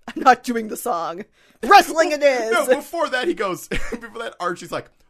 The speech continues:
Speaker 2: "Well, thankfully I'm here with my girlfriend, your daughter. Mm, kiss me, Veronica." So
Speaker 1: <laughs>
Speaker 2: essentially,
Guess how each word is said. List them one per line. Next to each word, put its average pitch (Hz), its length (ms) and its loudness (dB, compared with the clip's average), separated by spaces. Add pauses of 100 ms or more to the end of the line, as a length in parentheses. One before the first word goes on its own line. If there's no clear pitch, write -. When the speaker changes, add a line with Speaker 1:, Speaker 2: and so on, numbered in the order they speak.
(140)
Speaker 2:
"Well, 151 320 -2
thankfully 156 560 -8
I'm 120 120 -4
here 120 200 -6
with 113 220 -8
my 95 400 -10
girlfriend, 113 800 -6
your 117 320 -2
daughter. 113 640 0
Mm, 123 480 -10
kiss 127 340 -8
me, 120 120 -6
Veronica." 110 840 -6
So 330 80 -2 (100)
Speaker 1:
<laughs> 370 80 -8
Speaker 2:
essentially, 262 580 -10